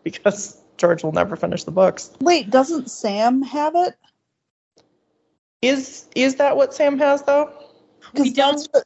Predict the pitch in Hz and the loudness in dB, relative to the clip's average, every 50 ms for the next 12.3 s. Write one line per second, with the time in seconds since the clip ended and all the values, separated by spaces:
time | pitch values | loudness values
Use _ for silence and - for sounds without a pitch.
0 | _ - 240 233 247 240 226 208 185 180 175 151 - - - - _ _ _ _ | _ -6 -4 -4 -4 -4 -2 -2 -2 -2 -4 -8 -10 -16 -20 -20 _ _ _ _
1 | _ _ _ _ _ _ _ - 233 226 254 240 226 214 233 240 233 196 151 120 | _ _ _ _ _ _ _ -6 -2 0 0 0 2 2 2 4 4 4 2 2
2 | 110 175 185 190 - - _ _ _ _ _ _ _ - - 254 269 277 269 285 | 0 -2 -6 -8 -14 -20 _ _ _ _ _ _ _ -6 -2 0 0 0 2 2
3 | 285 302 302 294 254 - _ _ _ _ _ _ _ _ _ _ _ _ _ _ | 2 2 2 0 -6 -8 _ _ _ _ _ _ _ _ _ _ _ _ _ _
4 | _ _ _ _ - 311 285 294 311 320 311 - - 262 254 269 262 302 294 269 | _ _ _ _ -2 0 0 0 0 -2 -4 -2 -2 0 2 2 0 0 -4 -8
5 | - _ _ - _ _ _ - 196 - 254 254 269 285 294 285 240 247 262 269 | -12 _ _ -20 _ _ _ -16 -8 -8 -8 -6 -4 -2 -2 0 0 2 0 0
6 | - - 262 262 - 277 277 294 302 302 302 269 302 285 - 262 269 269 254 247 | 0 -2 -6 -6 -2 0 0 2 2 2 0 -2 -2 -6 -4 -4 0 2 2 4
7 | 254 247 247 226 262 247 240 240 233 247 240 240 _ _ _ - - _ _ _ | 4 2 2 2 2 2 2 2 2 0 -2 -2 _ _ _ -20 -20 _ _ _
8 | _ _ _ _ _ _ _ _ _ _ _ _ _ _ _ _ _ _ _ _ | _ _ _ _ _ _ _ _ _ _ _ _ _ _ _ _ _ _ _ _
9 | _ _ _ _ _ _ _ _ _ _ _ _ _ _ - 277 285 359 403 370 | _ _ _ _ _ _ _ _ _ _ _ _ _ _ -18 -10 -6 -2 0 2
10 | 392 370 302 294 262 294 285 285 277 - 330 269 277 240 208 190 180 - 277 285 | 2 4 4 2 4 2 2 0 2 0 0 2 2 2 2 0 -2 -2 0 2
11 | 277 277 277 285 285 277 262 247 240 226 208 208 214 - - - 202 202 196 190 | 2 4 4 2 4 2 2 4 4 4 4 2 0 -2 -4 -2 0 0 0 0
12 | 190 185 185 185 185 180 | -2 -4 -6 -8 -8 -10